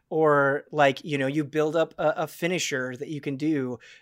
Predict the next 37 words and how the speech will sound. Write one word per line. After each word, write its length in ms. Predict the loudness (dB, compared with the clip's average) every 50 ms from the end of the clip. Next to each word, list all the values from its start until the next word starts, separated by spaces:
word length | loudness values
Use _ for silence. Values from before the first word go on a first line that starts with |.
| _ _
and 260 | -4 -2 -2 -2 -2 -2
you 120 | -2 -2
have 100 | -2 -2
super 280 | -4 -6 -6 -4 -4 -4
moves 200 | -4 -4 -6 -8
that 80 | -10
you 60 | -10
can 240 | -8 -8 -6 -6 -6
do. 160 | -6 -4 -4
It's, 160 | -4 -4 -2 -4
it's, 140 | -6 -4 -4
it's 120 | -6 -4 -4
just, 180 | -6 -4 -2
like, 140 | -2 2 2
a 60 | 2
lot 220 | 4 6 6 6 6
of, 140 | 6 4
like, 220 | 4 2 2 2 -2 -14 -20 -20 -20 -20 _ _ 2
dodging 480 | 6 8 8 8 6 4 -2 -2 -2 -4
and 100 | -6 -6
countering 640 | -4 -2 0 0 0 0 -2 -4 -4 -4 -6 -6 -8
and 100 | -8 -6
punching 640 | -6 -6 -6 -6 -6 -8 -8 -8 -8 -8 -8 -8 -8
and, 160 | -8 -10 -12 -12
and 180 | -12 -12 -12
traversal 720 | -10 -8 -8 -6 -6 -6 -8 -6 -6 -4 -4 -4 -4 -6 -8
and, 100 | -8 -10 -10
and 120 | -4 -2
all 120 | 0 0
of 60 | 0 -2
that 120 | -6 -8
stuff. 400 | -8 -4 0 2 2 2 0 -2
But, 120 | -6 -4
like, 140 | -4 -4 -4
when 100 | -4 -4
you're 140 | -6 -4 -2
actually 400 | -2 -2 0 -2 -2 -4 -4 -6